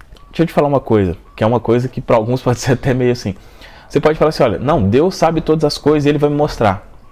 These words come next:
E vai te mostrar. Mas não necessariamente Deus,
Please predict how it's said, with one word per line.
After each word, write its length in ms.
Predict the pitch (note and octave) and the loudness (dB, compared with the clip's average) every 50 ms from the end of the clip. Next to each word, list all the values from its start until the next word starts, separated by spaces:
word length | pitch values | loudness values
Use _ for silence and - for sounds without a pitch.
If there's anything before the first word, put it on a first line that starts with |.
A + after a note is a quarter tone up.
| - - - - - - - - | -20 -20 -20 -20 -20 -16 -4 -2
E 80 | G3 G3+ | 0 0
vai 240 | C#3 C3 C#3+ E3 | 2 2 2 2
te 140 | E3+ - - | 0 -2 -2
mostrar. 400 | C3 A#2+ - - - E2 D#2+ - - - - - - - - - - - - - - - - - | -4 -4 -4 -4 -6 -6 -6 -8 -14 -20 -20 -20 -20 -20 -20 -20 -20 -20 -20 -20 -20 -20 -12 -4
Mas 180 | - D#3 E3 D#3 | -2 0 2 2
não 100 | E3 F#3 | 2 0
necessariamente 540 | F3 F#3 - F#3 E3+ E3 D#3+ D#3 D3+ - E3 | 0 0 0 0 0 2 2 0 -2 -2 0
Deus, 440 | C#3 C3+ E3 F3 A#2 - - - | 2 2 2 2 0 -2 -8 -16